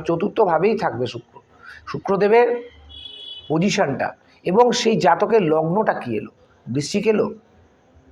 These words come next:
তার চতুর্থে, ধনু লাখ তার চতুর্থে, কন্যা না চার চতুর্থে, কর্কট না চার, তার ফোর্থ হাউসে, কর্কটের ফোর্থ হাউসে না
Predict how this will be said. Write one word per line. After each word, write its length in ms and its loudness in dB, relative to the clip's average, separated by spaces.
তার 160 0
চতুর্থে, 420 -2
ধনু 280 2
লাখ 100 4
তার 200 0
চতুর্থে, 400 -2
কন্যা 280 2
না 140 -2
চার 180 0
চতুর্থে, 380 -2
কর্কট 400 6
না 120 2
চার, 120 4
তার 180 4
ফোর্থ 240 2
হাউসে, 240 -2
কর্কটের 380 2
ফোর্থ 220 0
হাউসে 220 -2
না 140 2